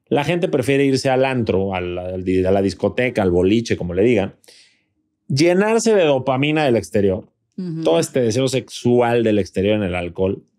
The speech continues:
Speaker 1: ver a la primera que pasa por enfrente, que les dice que sí, hombre o mujer, a la cama, delicioso, tuvimos, no me tuve que esforzar por ver qué te gusta, qué no te gusta, placer,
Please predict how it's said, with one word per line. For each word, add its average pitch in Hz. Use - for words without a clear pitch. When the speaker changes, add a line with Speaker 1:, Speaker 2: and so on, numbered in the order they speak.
Speaker 1:
ver 175
a 165
la 131
primera 135
que 123
pasa 127
por 110
enfrente, 135
que 113
les 104
dice 123
que 101
sí, 143
hombre 123
o -
mujer, 139
a 113
la 120
cama, 175
delicioso, 156
tuvimos, 143
no 160
me 160
tuve 147
que -
esforzar 113
por 107
ver 117
qué 120
te 117
gusta, 110
qué 113
no 113
te 107
gusta, 120
placer, 170